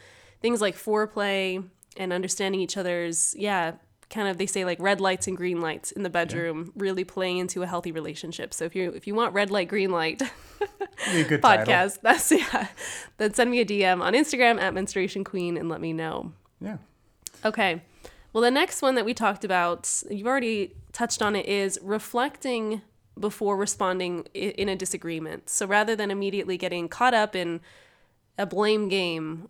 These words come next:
Speaker 1: or yelling or, I don't know, throwing a mug or, I don't know, something
Speaker 2: Yeah.
Speaker 1: really,
Speaker 2: What,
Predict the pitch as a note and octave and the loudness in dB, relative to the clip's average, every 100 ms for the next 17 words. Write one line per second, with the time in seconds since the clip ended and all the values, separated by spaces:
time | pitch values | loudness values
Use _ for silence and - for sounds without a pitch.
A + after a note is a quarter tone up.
0 | - F3 F3 F3 F3 F3 G3+ A3 G3+ F3+ | -8 -4 0 0 0 0 2 4 2 0
1 | E3+ E3 D#3+ D#3+ D#3+ - _ _ _ _ | 0 -4 -4 -6 -10 -16 _ _ _ _
2 | F3+ F3 F3+ - - G3 G3+ F#3 F#3 F#3+ | -12 -10 -10 -10 -6 -4 -2 -2 0 -2
3 | F3+ E3 D#3+ F3 A3 F3+ D#3 E3 E3 _ | -2 -4 -4 -4 -4 -4 -4 -6 -10 _
4 | - G#3 G3 F3+ F3 E3 E3 D#3+ - - | -10 -6 -4 -2 -2 -2 -4 -10 -16 -12
5 | G3 | -12